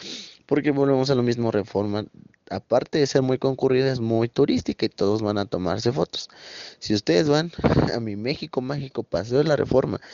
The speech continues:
chingos de limusinas, ustedes váyanse un sábado, un sábado, ahí al Ángel de la Independencia, radio escucha,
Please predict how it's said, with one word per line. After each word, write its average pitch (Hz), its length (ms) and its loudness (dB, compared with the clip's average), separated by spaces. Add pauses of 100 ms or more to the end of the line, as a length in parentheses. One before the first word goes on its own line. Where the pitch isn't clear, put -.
(400)
chingos 170 560 4
de 120 120 4
limusinas, 113 760 2
ustedes - 380 2
váyanse 170 300 4
un 135 120 0
sábado, 156 560 4 (680)
un 175 200 2
sábado, 226 640 2 (200)
ahí 139 280 2
al 147 180 2
Ángel 147 360 4
de 113 60 4
la 120 80 6
Independencia, 113 800 -2 (560)
radio 73 420 0
escucha, - 500 -2